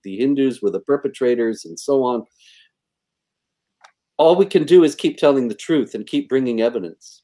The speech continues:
And more and more people will wake up to the reality. Uh, as far as managing the problem also, one of the foremost things we have to do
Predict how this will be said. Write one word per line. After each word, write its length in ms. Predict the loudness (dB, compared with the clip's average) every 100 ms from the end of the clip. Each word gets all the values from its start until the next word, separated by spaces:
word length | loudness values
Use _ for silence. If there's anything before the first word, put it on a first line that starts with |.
| _ _ _ -4
And 600 | -2 0 -2 -4 -8 -12 _ _ _ _ _
more 260 | 0 2 4
and 80 |
more 200 | 2 0
people 300 | -2 -8 -6
will 140 | -6 -2
wake 220 | -2 -2
up 140 | -8
to 120 | -8 -8
the 100 | -8
reality. 600 | -2 0 0 -2 -6 -16 _ _ _ _ _ _ _ _ _ _ _ _ _ _ _ _ _ _ _ _
Uh, 360 | 0 2 2 -2 -6 _ _ _ _ _ _ _ _ _ _ _ _ _ _ _ _ _ _ _ _
as 140 | -6
far 260 | 0 4 6
as 280 | 6 2 -16 _ _ _
managing 520 | -2 0 0 -2 -4
the 60 | -4
problem 480 | -2 0 0 -2 -2
also, 540 | -4 -4 -10 -10 -12 _ _ _ _ _ _
one 220 | 0 0
of 80 | 0
the 100 | -4
foremost 640 | -2 2 4 2 0 -6
things 300 | -8 -6 -10
we 120 | -10
have 220 | -8 -10 _
to 100 | -20
do 180 | -20